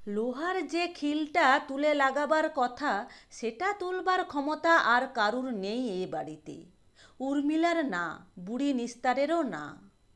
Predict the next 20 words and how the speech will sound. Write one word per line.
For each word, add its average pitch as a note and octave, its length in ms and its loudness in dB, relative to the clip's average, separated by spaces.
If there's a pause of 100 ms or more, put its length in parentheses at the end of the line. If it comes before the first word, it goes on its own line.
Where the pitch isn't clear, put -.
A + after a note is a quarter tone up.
(400)
শশাঙ্ক G4+ 600 -2
যায়নি। F3+ 720 -4 (380)
ঈষৎ F#4 400 -4
ইতস্তত D#4 540 -2
করে D#4 360 2
বলল, A#3+ 680 0 (720)
"আমি F#4+ 340 -2
আজ G4+ 240 2 (140)
থাকতাম।" D4 840 4 (680)
"থাকতে G#3+ 400 0
চাও? A#3+ 520 6 (520)
আচ্ছা, G4 580 2 (120)
এসো। D#4 600 2 (360)
দরকার A3+ 540 2
ছিল D#4+ 200 -2
না A#4+ 220 2
কিছু।" - 500 -10 (960)
দরকার D#4 520 2 (120)
ছিল D4+ 340 0
না? D4+ 400 0